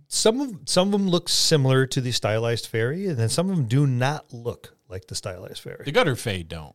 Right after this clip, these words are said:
Speaker 1: The gutter fey do not. They, they do fly, uh, but, uh, I always thought they,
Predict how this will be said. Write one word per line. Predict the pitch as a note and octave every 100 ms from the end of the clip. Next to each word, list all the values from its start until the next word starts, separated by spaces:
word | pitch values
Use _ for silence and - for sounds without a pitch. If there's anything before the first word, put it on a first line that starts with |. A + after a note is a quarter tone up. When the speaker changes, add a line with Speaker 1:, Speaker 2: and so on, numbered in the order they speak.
| _
Speaker 1:
The | A#2+
gutter | D#3+ E3
fey | D#3+
do | C3+ B2 C3+
not. | A2+ F#2+ - - - _ -
They, | G#2 -
they | A2
do | G2+ C3+
fly, | - F3 B2 D#3+ F#3+ _ _ _ _ _ _ _ _ _ _ -
uh, | A#2 A2+
but, | A2 G2+ - B2 B2 _ _ _ _ -
uh, | - - - C#3 D3+ C3 A#2 - _
I | C3 E3
always | C#3+ -
thought | C3+ C3
they, | - A#2+ A2